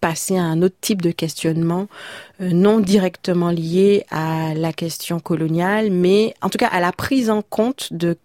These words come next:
comment la Martinique et les Antilles françaises et le monde caribéen pouvaient être pensés dans ce qu'on appelle les rapports nord-sud, euh, expression que je n'aime pas beaucoup, mais en tout cas,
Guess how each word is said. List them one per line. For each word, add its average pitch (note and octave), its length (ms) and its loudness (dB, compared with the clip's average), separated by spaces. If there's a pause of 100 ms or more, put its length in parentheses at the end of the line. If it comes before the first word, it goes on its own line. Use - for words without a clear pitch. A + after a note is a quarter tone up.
(120)
comment A3 500 2
la G3+ 180 2
Martinique F#3+ 800 -2
et F3 180 -2
les E3+ 220 0
Antilles E3+ 240 -4
françaises E3+ 520 -2
et F#3 100 4
le F3+ 100 2
monde G3 240 2
caribéen E3+ 520 -2
pouvaient F3 340 -4 (760)
être F3 200 -2
pensés G#3+ 640 0
dans F#3 480 2
ce - 80 -8
qu'on F3 160 0
appelle E3+ 480 0
les F3 140 4
rapports D#3+ 380 -4
nord-sud, D#3+ 600 -4
euh, D3+ 200 -4 (120)
expression - 580 -6
que D#3+ 120 -12
je D#3 80 -6
n'aime D3+ 160 -4
pas D#3+ 140 0
beaucoup, F3+ 340 0
mais G#3 100 4
en F3+ 60 0
tout F#3 120 -10
cas, G#3+ 140 2